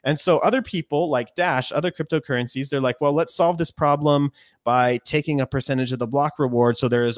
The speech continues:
always gonna be perpetual money, right? So Zcash does this in the way that they, they get a percentage of the block reward and it goes to very specific people. Um, people like Zuko and the Electronic Coin Company, and they decide how to distribute.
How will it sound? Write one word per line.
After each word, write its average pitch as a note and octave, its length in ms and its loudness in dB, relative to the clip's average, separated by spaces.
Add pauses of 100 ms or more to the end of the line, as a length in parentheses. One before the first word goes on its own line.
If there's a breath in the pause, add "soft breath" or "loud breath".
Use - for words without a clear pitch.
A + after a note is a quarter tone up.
(160)
always E3 560 6
gonna C3 160 -2
be A#2+ 200 -4
perpetual C3 680 0
money, A#2 400 0 (380 loud breath)
right? B2 180 0 (180 soft breath)
So - 140 -2
Zcash F#3+ 500 2
does D#3+ 180 2
this D3 140 -2
in D#3 120 2
the C#3 80 4
way A#2+ 300 4
that A2+ 340 0 (260 soft breath)
they, C3+ 140 2
they C3 180 -2
get C#3+ 160 0
a B2+ 60 -2
percentage C#3 360 0
of - 40 -20
the C#3 100 -2
block B2+ 240 -2
reward B2+ 320 2
and C#3 80 2
it C3 80 0
goes C#3 240 0
to C3 100 -4
very C3 460 0
specific - 720 -4
people. A2 560 -6 (360)
Um, G2+ 320 -2
people B2+ 240 -8
like A#2 160 -4
Zuko A#2+ 520 0
and A2 140 -2
the A2 60 -2
Electronic A2+ 480 -4
Coin C#3 240 0
Company, A#2 440 0
and C3 220 0
they G3 220 2
decide A2+ 480 0
how A#2 120 0
to A2 120 -6
distribute. G#2 520 -10